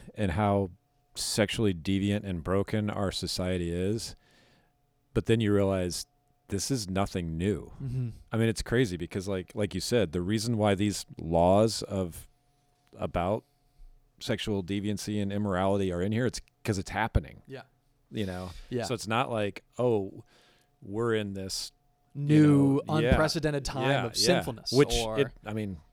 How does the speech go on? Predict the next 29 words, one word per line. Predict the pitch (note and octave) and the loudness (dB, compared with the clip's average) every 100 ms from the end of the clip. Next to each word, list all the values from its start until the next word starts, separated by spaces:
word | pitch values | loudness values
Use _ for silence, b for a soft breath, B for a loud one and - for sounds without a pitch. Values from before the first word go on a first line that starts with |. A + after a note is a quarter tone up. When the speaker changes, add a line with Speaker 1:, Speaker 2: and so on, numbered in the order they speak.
| A#2+ | -10
Speaker 1:
we | F#2+ G#2 | -4 2
are | C3 D3+ | 4 4
in | G2 | 2
a | |
very | D#2 F#2+ E2 E2 | -4 -6 -6 -8
Speaker 2:
Mm-hmm. | - | -8
Speaker 1:
sexually | B2 G2+ E2+ F#2+ | -6 -6 -4 -6
broken | D#2+ F#2 F#2 F2+ E2+ D#2 D#2 D#2 | -4 -4 -4 -6 -8 -10 -12 -12
society, | - E2 D#2+ D2+ D2+ D2+ D#2 A2 - | -10 -8 -8 -8 -10 -14 -18 -20 -2
but | A2+ A#2+ G2 - b b b b b b b _ _ _ _ | 2 2 0 -8 b b b b b b b _ _ _ _
it | A2+ F#2 | -6 -2
has | G#2+ F#2+ E2 | -2 -2 -4
roots | G#2+ G#2+ - - - - | -2 -2 -4 -10 -10 -12
in, | G#2+ F#2 F2+ F2 E2 D#2+ - _ _ | -8 -6 -6 -8 -10 -14 -20 _ _
I | G#2 | -8
mean, | F2+ | -8
human | F2 A#2+ A2 | -4 -2 -2
nature | F#2+ A2 - F#2 | -2 -2 -4 -8
will, | E2+ F#2 F2 | -4 -2 -2
will | - G#2 F#2 D#2 | -4 -4 -4 -6
go | G2+ A2 | -4 -2
this | G#2 D#2+ C2 - | -2 -6 -10 -12
way. | C#2 C2 D2+ - - _ | -14 -14 -20 -16 -16 _
Speaker 2:
And | - C#3 C3+ C#3 | -4 -2 -2 -6
Speaker 1:
Uh, | |
Speaker 2:
you | D3 C#3+ | -4 2
better | D3+ | 4
believe | C3 C#3 D3+ B2 | 4 4 2 2
that | A#2 A#2 | -2 -2